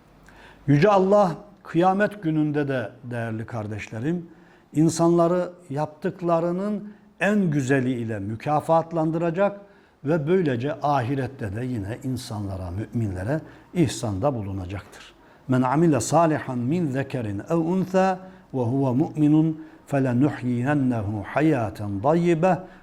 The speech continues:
ve lenecziyennehum ecrahum bi ahseni ma kanu ya'melun. Erkek ve veya kadın kim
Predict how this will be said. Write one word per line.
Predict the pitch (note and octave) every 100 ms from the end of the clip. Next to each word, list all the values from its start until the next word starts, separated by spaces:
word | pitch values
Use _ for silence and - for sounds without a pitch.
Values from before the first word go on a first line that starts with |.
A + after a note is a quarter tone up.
| -
ve | C3+ D3+
lenecziyennehum | B2+ C#3 C3 C3+ F3 D#3+ D#3+ C3 E3 D#3+ -
ecrahum | E3 C3+ B2+ G#2+ C3+ D#3 - - - D3+
bi | E3+
ahseni | C3+ - C3 G#2+ G#2+
ma | D3 A2+
kanu | G2 G#2 F#2 C3+
ya'melun. | B2+ G2+ F2+ E2 D#2+ - - - - - - -
Erkek | F3 - G#3+ A3 A#2
ve | D3 F3 E3+ B2+
veya | D#3 D3 D#3+ F3
kadın | C#3+ C3+ D3+ G#2+ - - _ _ _ _
kim | - E3+ G3+ G3+